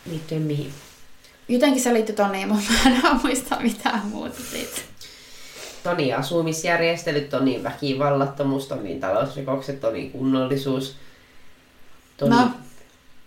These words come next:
Speaker 2: ehkä me ollaan niinku puhuttu näistä kaikista, mut siis Tonni on kyllä, voi vitsi, se on ihana.
Speaker 1: Se on ihana.
Speaker 2: Ja niin kuin mä oon sanonut monesti, niin se on ainut niinku järkevä ihminen, tai siis järkevin ihminen täällä, koska se on vaan silleen, mitä helvettiä. Vaikka se kyllähän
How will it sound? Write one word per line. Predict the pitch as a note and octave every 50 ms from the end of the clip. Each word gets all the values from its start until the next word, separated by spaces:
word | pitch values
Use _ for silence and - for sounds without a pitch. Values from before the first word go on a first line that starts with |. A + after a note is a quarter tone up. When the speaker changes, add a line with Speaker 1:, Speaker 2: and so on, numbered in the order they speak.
| - - -
Speaker 2:
ehkä | G#3 G3+ - C#4 C4
me | C4 C#4
ollaan | C#4+ C#4
niinku | C4 A#3+ A#3 A3
puhuttu | - - F#3+ G3+ G#3 G3+ G3+
näistä | G3 F#3+ F#3+ - -
kaikista, | G3 F#3+ F#3+ F#3+ - G3+
mut | G3+
siis | G3+ - -
Tonni | B3+ B3+ B3+ B3+ A#3 G#3
on | F#3+
kyllä, | F#3+ F#3+ F#3 F#3+ -
voi | G3+ G3+ G3+ G3+
vitsi, | G3+ G3+ - -
se | - C4
on | B3 A3
ihana. | G3 F#3+ F#3 G3 F#3 F#3+ G3 G3 - - - - - - -
Speaker 1:
Se | - - D#3+ D#3
on | C#3 B2 - B2+
ihana. | C3 C#3+ C3+ A#2+ G#2+ - C#3 - - - - - _ _ - - -
Speaker 2:
Ja | A#3
niin | A#3 A#3 A#3
kuin | A#3+ B3
mä | C4 C4+
oon | C4+
sanonut | C4 C4+ C4 A#3+ A#3 A3+
monesti, | A3+ A3 A3 G#3+ - G#3+
niin | G#3 G3+
se | -
on | G#3+ G#3
ainut | G3 A3 A3+ A#3 A3 G#3+
niinku | G#3 G3 F#3+ F#3 E3+ - - - - - - - - - - _ _ F#3+
järkevä | F3+ F3+ F#3 F#3 F3 F3 F3+ -
ihminen, | - - G3 G#3 G3 - C4
tai | G#3 G3 G#3
siis | G3+ G#3+ G#3+
järkevin | A#3 A3+ G#3+ G#3+ G#3+ G#3 G3+ G3+ A3 G#3 G3
ihminen | D3+ C#3 - - G3 - - C#3 D3+ D3
täällä, | C3+ D3+ E3+ E3+ F#3
koska | G3+ - -
se | - G#3+ G3
on | F#3+ F#3 F3+
vaan | E3 D#3 G3+
silleen, | G3+ G3 F3 E3 D#3 -
mitä | - - F#3
helvettiä. | F3 G3 F#3 E3+ G3 - F#3+ G3
Vaikka | G3+ G3+ G3+ G3+
se | -
kyllähän | G#3+ G#3 G#3+ G#3 G3+ G#3 F#3 D#3 -